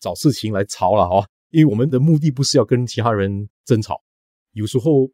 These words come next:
意见不合的时候呢，并不是为了争吵，而是为了维护新加坡的利益。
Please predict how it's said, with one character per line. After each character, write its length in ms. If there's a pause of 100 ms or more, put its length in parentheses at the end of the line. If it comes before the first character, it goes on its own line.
意 100
见 160
不 80
合 220
的 80
时 120
候 160
呢， 220 (100)
并 160
不 80
是 180
为 120
了 80
争 160
吵， 180 (140)
而 160
是 140
为 160
了 140
维 200
护 320
新 160
加 100
坡 160
的 120
利 120
益。 140